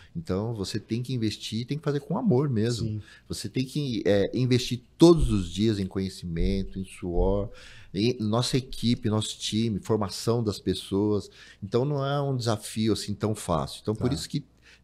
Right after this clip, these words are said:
Speaker 1: teve esse, essa bolha, depois deu, teve o ajuste. E aí, é, pra facilitar que o empreendedor escolhesse o melhor, não é só o certificado em si, que é uma commodity, como você
Speaker 2: Sim.
Speaker 1: mesmo colocou,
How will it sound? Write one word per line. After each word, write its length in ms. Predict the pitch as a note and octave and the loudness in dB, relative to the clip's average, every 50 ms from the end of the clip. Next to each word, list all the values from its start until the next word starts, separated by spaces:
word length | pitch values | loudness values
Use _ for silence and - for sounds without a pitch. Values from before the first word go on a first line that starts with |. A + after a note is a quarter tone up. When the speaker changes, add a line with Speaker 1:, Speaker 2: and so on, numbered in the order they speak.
| _ - | _ 2
Speaker 1:
teve 240 | G#2 G2 F2+ G2+ F#2+ | 2 4 4 2 -2
esse, 160 | - - - | -4 -4 -2
essa 260 | - F#2 - - G2 | -2 -2 0 0 -2
bolha, 640 | F2+ D#2+ D2 E2 F2 F2+ F#2+ G#2 A2+ D#3 F#3+ G#3 - - - - - _ - | -2 -2 -4 -2 0 4 4 4 4 2 0 -4 -6 -12 -20 -20 -20 _ -14
depois 640 | - G2 A2 G2+ F#2+ F2+ G2 G2 G2+ G#2 A#2 B2+ B2+ | -8 -2 -2 -2 -2 2 2 2 2 2 0 -2 0
deu, 200 | A#2 A2+ G#2+ F2+ - - - - - - | 2 2 2 2 -2 -12 -14 -14 -10 -4
teve 220 | - G#2 F#2 G#2 | -4 -2 0 2
o 80 | G#2+ A#2 | 2 0
ajuste. 560 | C3+ B2+ - B2+ A#2+ A2+ - - - - _ - - - - - | 0 0 -2 -2 -2 -2 -4 -8 -14 -16 _ -20 -20 -20 -20 -8
E 160 | - F#2 G2 F#2 | -2 2 4 4
aí, 540 | F2+ F#2 G2+ A2 B2 C3 C3 B2 A2+ - - | 4 4 2 2 2 2 2 2 0 0 2
é, 360 | F#2+ G2+ G2 G2 F#2+ F#2 F#2 | 2 4 4 4 4 2 0
pra 160 | E2+ - F#2+ A2 | 0 0 0 0
facilitar 800 | - C3 B2 - - C3+ A#2 G#2+ - - A2+ B2 B2+ A#2+ B2 - - - - - - - | 2 0 -2 0 0 0 0 0 0 2 4 4 4 2 0 -4 -10 -20 -20 -20 -14 0
que 120 | - G#2+ | 2 4
o 280 | G#2 G2 G2+ G2+ G#2 A2 | 6 6 6 6 4 4
empreendedor 580 | G#2 A#2+ A2+ A#2 A#2 G#2+ G2+ G#2 G#2+ A#2+ C#3 | 2 2 2 4 4 2 4 4 4 4 4
escolhesse 680 | C3+ - - - E3 C#3+ B2 B2 C#3 - - - B2 - - - - | 2 0 2 2 2 4 4 6 4 4 2 0 -6 -14 -16 -6 -2
o 60 | A2 | 2
melhor, 400 | B2+ D3 C#3 A#2 A2 G#2+ G#2+ G#2 | 4 4 4 6 6 6 6 4
não 160 | G2+ G#2 A#2 | 4 2 2
é 140 | D#3+ G3+ F#3 | 2 2 2
só 520 | - - - - - C3+ C3 C3 B2 - - - - - - _ - | 0 -2 -4 2 6 6 6 6 4 0 -6 -18 -20 -20 -18 _ 0
o 120 | A#2 A#2 | 0 2
certificado 1000 | - - D3 B2+ C3 - - - B2 G#2+ - A2+ G2+ F#2 F2 E2+ E2+ F2 D#2 E2 | 4 4 4 4 2 -4 -6 -4 -4 -4 -2 0 0 0 0 0 -2 -4 -4 -2
em 120 | F#2 F#2+ | -4 -4
si, 400 | F#2 - - - G2 F2+ E2 D#2+ - | -4 -4 -4 -2 -2 -2 -2 -4 -6
que 160 | - G2 F2+ | 0 2 4
é 80 | F2 F2+ | 4 4
uma 140 | F#2+ F#2+ | 2 0
commodity, 520 | - - G2+ F#2+ F2 E2+ E2+ - - - - | 2 0 2 4 4 2 2 2 0 0 0
como 200 | - E2+ F2 F2 | 0 0 0 0
você 240 | E2+ E2+ - - B2+ | -2 -2 -2 0 2
Speaker 2:
Sim. 60 | A#2+ | 2
Speaker 1:
mesmo 180 | F#2 E2+ F#2 F2 | 2 2 0 0
colocou, 480 | - F#2+ G2 F#2 - - F2+ D#2+ - | 2 4 4 4 2 0 -2 -2 -2